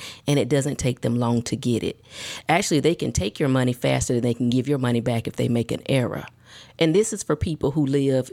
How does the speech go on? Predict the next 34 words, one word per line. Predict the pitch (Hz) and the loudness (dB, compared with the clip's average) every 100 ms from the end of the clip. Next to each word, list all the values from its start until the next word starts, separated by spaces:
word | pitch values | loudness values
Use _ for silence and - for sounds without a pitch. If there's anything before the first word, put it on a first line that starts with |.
| 151 | -2
day | 139 135 | 0 2
to | |
day, | 123 123 120 117 | 2 2 2 0
check | - 131 - | 0 -2 -2
to | 120 | -4
check. | - 123 - - - - | 0 0 -2 -10 -20 -10
But | - - | -2 2
when | 160 | 2
you | 170 | 4
have | 175 147 - | 2 2 0
institutions | 175 190 - - 175 - 131 | 0 0 -2 -2 -2 0 2
as | 127 117 | 0 0
big | 165 226 | -2 0
as | 127 - | -2 0
this, | 120 120 - - - - | 0 0 -4 -12 -20 -6
they | - | -2
get | 202 226 | 0 0
to | 226 | -2
play | - 180 | 0 2
around | 160 151 143 139 | 2 2 2 2
with | 139 | 2
it | 135 | 2
a | 131 | 2
little | 131 123 | 2 2
bit | 123 | 0
longer. | 135 165 151 - - - - - - | 0 0 0 -2 -6 -8 -14 -14 -2
And | 160 | 0
so | - 180 | 2 2
when | 160 156 147 | 4 4 4
this, | 190 226 - - | 2 2 -2 -2
uh, | 139 131 | 0 0
act | - 160 165 - - | 2 0 0 -4 -8
proposed | - 127 170 151 131 127 - | -4 -2 2 4 4 0 -2
fines | - - 143 131 117 - - 160 - - | -4 0 2 2 -2 -4 -6 -10 -14 -14